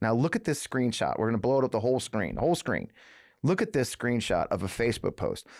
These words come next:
Look at the disgusting, homophobic, disgusting things that a sergeant major who served the United States Army, who actually had soldiers that were likely ho-, gay, or for certainly P-, per-, uh, P O C.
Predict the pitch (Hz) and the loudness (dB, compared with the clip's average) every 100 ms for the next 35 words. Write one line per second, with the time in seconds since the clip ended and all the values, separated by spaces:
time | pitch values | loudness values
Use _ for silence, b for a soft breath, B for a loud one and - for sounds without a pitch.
0 | B B 190 220 151 - - - 160 - | B B 0 0 -2 -2 -4 0 0 0
1 | 156 160 156 B B - 160 165 160 - | -2 -2 -4 B B -2 2 4 2 2
2 | 135 120 107 104 - b b b 113 - | 2 4 2 0 -6 b b b -4 -4
3 | - 165 165 - 160 123 123 92 78 - | 0 2 2 0 -2 0 0 0 -2 -4
4 | - b b b 117 113 - 156 180 190 | -10 b b b 0 0 0 2 2 2
5 | 151 139 131 101 95 - B - 120 - | 0 2 2 2 0 -2 B 0 0 0
6 | 160 165 160 127 113 120 143 151 - 139 | 0 2 2 4 4 2 2 0 0 -2
7 | 131 - 113 95 69 - - b b b | -2 -2 0 0 -2 -4 -12 b b b
8 | 139 - 151 180 208 160 151 - 139 127 | -2 0 -2 0 0 2 0 0 2 2
9 | 117 104 101 104 143 139 107 - - - | 2 2 2 2 2 2 0 -2 -10 -8
10 | 110 113 98 90 92 B B B B B | -2 2 2 2 -2 B B B B B
11 | 117 113 - - - 139 - - - 117 | -2 -2 -4 -20 -10 -8 -4 -2 0 2
12 | 101 98 135 - - 135 - 95 82 - | 0 0 -4 -4 -4 -4 0 0 0 -4
13 | - 143 117 - 98 87 73 | 0 2 2 2 0 0 -4